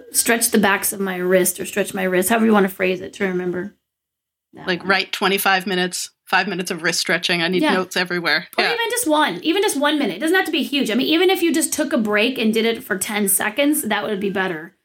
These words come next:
Speaker 1: than not doing it. I would rather, rather than you hold it for five minutes, I would rather see that stretch sprinkled in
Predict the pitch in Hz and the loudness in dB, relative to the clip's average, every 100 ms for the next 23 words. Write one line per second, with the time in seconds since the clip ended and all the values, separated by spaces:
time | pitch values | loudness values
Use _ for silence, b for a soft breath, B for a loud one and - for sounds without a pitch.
0 | _ _ 214 214 190 190 196 190 160 190 | _ _ 2 2 2 -2 -4 -4 -2 0
1 | 254 247 233 220 220 262 269 285 240 240 | 2 2 2 2 2 0 2 4 4 4
2 | 233 240 233 214 214 214 240 285 302 214 | 2 2 0 0 0 2 2 2 2 2
3 | 202 208 196 196 202 202 202 - - 196 | 2 2 2 0 2 2 0 -4 -4 -2
4 | 202 - 196 180 185 185 180 | -2 0 -2 0 -2 0 0